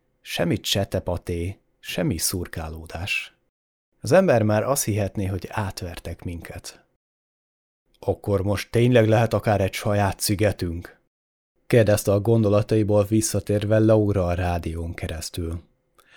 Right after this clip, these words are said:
A többiek velem együtt alig ha tudtuk felfogni elsőre a kérdést.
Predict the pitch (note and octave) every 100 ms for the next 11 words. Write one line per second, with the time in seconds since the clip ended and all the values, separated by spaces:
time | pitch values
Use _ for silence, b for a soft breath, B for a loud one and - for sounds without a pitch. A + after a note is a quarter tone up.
0 | b b b - G#3 F#3 C#3+ - C#3 C3+
1 | A#2+ A#2 A2+ A2+ - D3 A#2 - G2+ A2
2 | - F#2 - G#2 F#2 G2 F#2 F2 F2 -
3 | F#2 F2 F2 - F2 E2+ F2 F#2 -